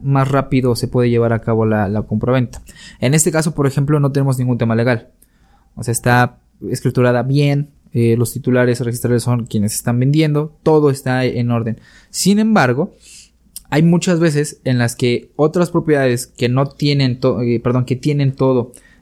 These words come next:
el, el tema jurídico en orden, por alguna o por ot-, por una o por otra situación, no se termina por vender como uno creía.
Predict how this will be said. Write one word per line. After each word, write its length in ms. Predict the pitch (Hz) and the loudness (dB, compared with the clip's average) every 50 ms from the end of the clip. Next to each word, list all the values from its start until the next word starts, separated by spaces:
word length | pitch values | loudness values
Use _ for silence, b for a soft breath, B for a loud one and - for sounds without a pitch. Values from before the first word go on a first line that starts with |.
| B B | B B
el, 520 | 117 113 113 113 113 110 110 110 110 - | 0 0 2 2 2 2 2 2 0 0
el 120 | - 117 117 | 0 0 0
tema 240 | - 123 123 127 123 | 0 0 0 0 0
jurídico 600 | 117 - - 135 131 127 127 120 - - 110 - | 0 0 0 0 2 2 0 0 -2 -4 -6 -4
en 180 | - 120 127 131 | -2 0 0 2
orden, 380 | 135 131 127 143 202 294 - - _ _ _ _ _ _ _ _ _ _ _ _ _ _ _ _ _ _ _ _ _ b b b b b b b b b _ - | 2 2 2 0 -2 -4 -4 -12 _ _ _ _ _ _ _ _ _ _ _ _ _ _ _ _ _ _ _ _ _ b b b b b b b b b _ -2
por 200 | 151 151 143 139 | 0 0 2 2
alguna 400 | 143 156 151 175 202 202 208 202 | 2 2 2 2 2 2 2 0
o 80 | - | 0
por 140 | - 151 151 | 2 2 2
ot-, 320 | 160 165 160 147 143 131 | 2 0 0 -2 -4 -2
por 140 | 131 147 156 | 0 0 2
una 160 | 180 190 196 | 2 4 2
o 40 | 185 | 2
por 120 | 185 147 151 | 2 0 0
otra 180 | 147 160 160 | 0 -2 -2
situación, 560 | 151 147 - 131 123 - - 143 147 180 190 - b b b b b b b b _ _ _ _ _ _ - | -4 -4 -2 -2 -4 -2 -2 -2 -2 -2 -4 -6 b b b b b b b b _ _ _ _ _ _ -6
no 360 | 139 135 127 135 135 143 143 139 | -2 0 2 2 4 4 2 2
se 140 | - 160 | 0 0
termina 480 | 143 - 143 127 135 135 135 139 139 139 | -2 0 0 0 2 0 0 0 -2 -2
por 160 | - 135 123 | -2 -2 0
vender 260 | 120 120 120 123 127 | 0 2 0 0 -2
como 240 | - 131 127 123 120 | -2 -2 -2 0 0
uno 240 | 120 123 123 120 113 | 0 0 0 -2 -2
creía. 520 | - 127 120 117 123 127 123 117 - - | -2 -2 -2 0 0 0 -2 -4 -6 -10